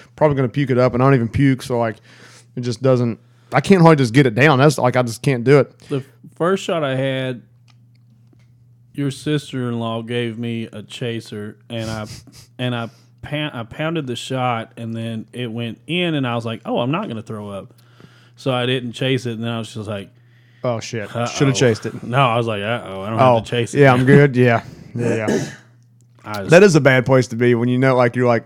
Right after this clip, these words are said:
Speaker 1: "I don't even know what I just did."
Speaker 2: And I just kept switching back and forth between beer and then bourbon and Coke and just <laughs>
Speaker 1: Yeah. Well, so what kinda got us, too, is, uh, you know, uh, one of our friends, friend of the show, Andrew, came up from, uh, Nashville.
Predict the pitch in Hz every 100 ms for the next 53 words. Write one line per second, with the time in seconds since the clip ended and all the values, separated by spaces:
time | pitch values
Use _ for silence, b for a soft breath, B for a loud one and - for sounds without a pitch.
0 | - 117 143 131 110 120 123 127 123 131
1 | 135 151 131 117 B B B B B 113
2 | 131 127 - 127 - 127 127 127 131 117
3 | 117 120 - 123 123 131 120 107 110 117
4 | 117 113 107 107 104 110 113 110 107 110
5 | 110 110 107 98 101 101 - - 107 -
6 | _ 185 147 - 151 113 110 104 B B
7 | B 170 - - 170 143 143 160 170 202
8 | 180 147 143 180 - 156 170 131 107 117
9 | b b b 123 113 110 110 127 123 117
10 | 110 _ _ _ _ 113 110 107 104 127
11 | 131 120 120 135 131 127 135 123 110 135
12 | 127 123 120 110 135 131 127 123 135 123
13 | 123 117 120 110 110 - - 110 107 110
14 | 139 151 - 117 117